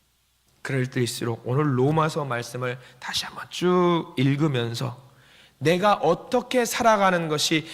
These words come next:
하나님 앞에서 의로운 자로 칭함받을 수 있을 것인가 기도하면서 앞으로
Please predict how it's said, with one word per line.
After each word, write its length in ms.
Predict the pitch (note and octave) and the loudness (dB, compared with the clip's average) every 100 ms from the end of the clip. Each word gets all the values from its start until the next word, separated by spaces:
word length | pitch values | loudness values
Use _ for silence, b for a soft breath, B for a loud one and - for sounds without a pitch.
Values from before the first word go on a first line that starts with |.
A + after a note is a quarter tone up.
| B | B
하나님 420 | - A#3+ A#3+ A3 F3+ | -2 4 4 6 2
앞에서 720 | C#3 - C#3+ D#3 D3 - - | 0 -2 -4 -2 -2 -4 -2
의로운 680 | D#3+ A3+ C4+ C4 A#3+ A3 G#3+ | 2 4 4 4 2 0 -2
자로 320 | D3 D#3+ E3 | 0 2 0
칭함받을 800 | - - A#3 A3 D#3 C#3 D3+ B2 | -2 0 2 2 2 2 0 -4
수 140 | - D#3 | -4 -2
있을 420 | D3 E3+ - D#4 | -2 0 2 2
것인가 680 | E3 - C3+ A2+ A2+ - - _ _ _ _ _ _ _ _ _ _ _ _ _ _ _ _ _ _ _ - | 4 2 0 -4 -8 -10 -18 _ _ _ _ _ _ _ _ _ _ _ _ _ _ _ _ _ _ _ -6
기도하면서 600 | C#3+ D3+ D#3 C#3 B2+ A#2+ | 0 2 2 0 -2 -4
앞으로 420 | G#2+ A2 A2 B2+ | -6 -6 -6 -8